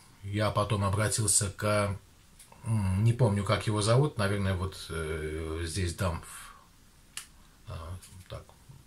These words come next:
субтитром имя, э, российского коллекционера Толкина, э, который, э,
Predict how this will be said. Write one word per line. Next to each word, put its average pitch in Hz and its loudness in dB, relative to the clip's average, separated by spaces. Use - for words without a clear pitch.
субтитром 98 0
имя, 107 4
э, 95 0
российского 135 6
коллекционера 107 2
Толкина, 117 2
э, 101 0
который, 147 6
э, 95 -2